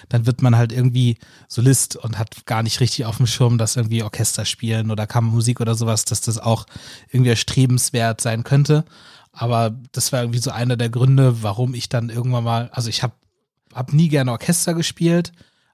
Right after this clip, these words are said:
aber so eine solistische Karriere, also spätestens als ich da angefangen hab, Bratsche zu spielen, ergibt es gar keinen Sinn. Ich finde, als Bratscher jetzt so eine rein solistische Karriere anzustreben,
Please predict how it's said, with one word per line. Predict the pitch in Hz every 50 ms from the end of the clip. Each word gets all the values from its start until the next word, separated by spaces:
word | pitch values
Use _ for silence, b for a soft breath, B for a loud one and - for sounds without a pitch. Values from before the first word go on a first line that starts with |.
| b b
aber | 120 120 120 120 113 113 113 110 110
so | 110 117 120 120
eine | 113 117 117 117 117
solistische | 117 117 117 120 131 135 - - - 123 - 143
Karriere, | 123 - 131 120 117 127 131 135 123 127 120 120 117
also | 110 110 113 117
spätestens | - - - 123 131 131 - 123 - 127 120 -
als | 123 110 -
ich | - -
da | - 107 98
angefangen | 107 120 131 127 120 - - 127 120 120 117
hab, | 127 120 - - b b b b b b b b b
Bratsche | - 104 110 120 143 - - 135
zu | 127 - - 123
spielen, | - - - - 117 123 127 131 135 143 - b b b b b b
ergibt | b 110 104 - 113 -
es | 113 98 -
gar | - 98 98 98
keinen | - - 101 92 95
Sinn. | 98 90 90 90
Ich | - -
finde, | - 113 104
als | 95 92 -
Bratscher | - 110 113 117 - - - 113
jetzt | 104 104 - -
so | -
eine | 110 110 104 -
rein | 104 107 110
solistische | 113 117 117 120 120 - - - - - 135
Karriere | - - 120 113 117 120 120 117 113
anzustreben, | 110 107 - - 120 - - - 123 117 113 113